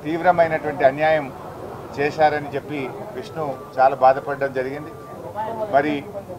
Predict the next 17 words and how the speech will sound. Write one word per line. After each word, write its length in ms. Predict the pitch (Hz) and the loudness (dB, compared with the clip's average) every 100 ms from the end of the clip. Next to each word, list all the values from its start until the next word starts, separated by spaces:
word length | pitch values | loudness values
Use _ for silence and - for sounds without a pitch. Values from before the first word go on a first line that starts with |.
| - - 135 | -12 -8 0
ఈరోజు 260 | 151 165 160 | 2 2 0
విష్ణుకు 480 | 156 - 185 175 180 170 - - - 135 | -4 -4 -6 0 2 2 -2 -16 -2 2
మంచి 260 | 147 175 139 | 2 0 2
గౌరవం 380 | 147 160 175 170 147 | 4 6 6 4 6
పార్టీలో 360 | 143 160 156 143 | 4 4 0 2
కల్పిస్తాం. 480 | 143 151 135 156 156 - 208 - - - - - - | 0 -2 2 2 2 -2 -14 -14 -14 -16 -16 -16 -14
ఎందుకంటే 320 | - 156 160 151 | -2 0 0 -2
పీజేఆర్ 480 | 156 165 170 170 165 | -2 8 10 10 10
గారంటే 360 | 156 151 170 143 | 4 4 0 2
జంట 180 | 143 147 160 | 2 4 4
నగరాల్లో 380 | 156 156 156 147 143 | 6 6 6 2 0
తెలియని 320 | 143 156 143 | 0 0 2
మనిషి 200 | 139 143 147 | 0 0 -6
ఉండడు. 260 | 147 151 160 - - - - - 131 | -4 -6 -8 -14 -18 -20 -20 -6 -2
ఒక 100 | 139 - | 0 8
కార్మిక 360 | 143 156 160 160 139 | 8 8 4 2 6
నాయకుడిగా 500 | 143 151 151 151 | 6 4 0 4